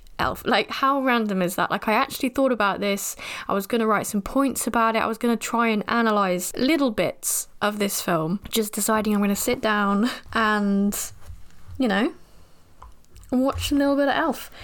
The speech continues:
So I did, for you, of course. And I didn't really have too much to say because it was weird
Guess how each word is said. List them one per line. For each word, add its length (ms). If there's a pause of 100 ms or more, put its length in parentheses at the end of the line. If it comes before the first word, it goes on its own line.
(240)
So 160
I 80
did, 260
for 360
you, 320 (180)
of 120
course. 540 (1120)
And 400 (120)
I 40
didn't 240
really 140
have 180
too 160
much 220
to 80
say 360
because 260
it 60
was 140
weird 460